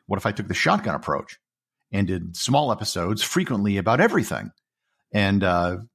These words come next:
that's kinda what I did. And I figure if, if, if I was, if these were things I was interested in, there's gotta be other people out there that are interested in as, as well.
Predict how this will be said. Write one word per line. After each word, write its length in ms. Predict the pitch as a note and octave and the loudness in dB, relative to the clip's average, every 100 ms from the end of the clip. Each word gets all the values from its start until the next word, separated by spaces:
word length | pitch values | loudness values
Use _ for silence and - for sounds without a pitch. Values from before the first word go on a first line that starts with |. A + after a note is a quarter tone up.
| _ _ _ _ | _ _ _ _
that's 320 | F#2 F2+ - | -6 -6 -8
kinda 220 | - G2 | -4 0
what 120 | G#2 G#2+ | 2 2
I 80 | |
did. 260 | A#2 E3 D#2 | 2 0 -2
And 280 | F2 F2+ F2 _ _ | -2 -4 -4 _ _
I 100 | - | -4
figure 300 | G#2+ B2 A#2+ | 0 2 4
if, 200 | G#2+ - | 2 -2
if, 260 | - G2+ - | -8 -6 -6
if 140 | B2 | 0
I 120 | D#3+ | 2
was, 240 | C#4 A#3 - | 2 0 0
if 80 | B2 | 0
these 180 | G3+ | 2
were 80 | G#3+ | 2
things 240 | F#3+ F3 C3 | 2 2 4
I 80 | |
was 160 | B2 B2 | 2 2
interested 460 | C3 - A#2+ - A2 | 0 2 -2 2 2
in, 160 | A2 | 4
there's 160 | G2 E2+ | 2 0
gotta 260 | F2+ F#2+ | 0 -2
be 140 | G#2 F2 | -2 -6
other 160 | F#2+ | -6
people 320 | F#2 G2+ - E2+ | -4 -6 -4 -6
out 120 | E2 | -4
there 140 | F2+ | -4
that 120 | D2 | -4
are 80 | D#2+ | -6
interested 460 | C#2 - - - D2 | -6 -6 -6 -6 -8
in 140 | D2 | -8
as, 140 | C#2 E2 C#2+ - | -8 -10 -14 -10
as 180 | F2 - | -10 -6
well. 280 | A#1+ - | -8 -8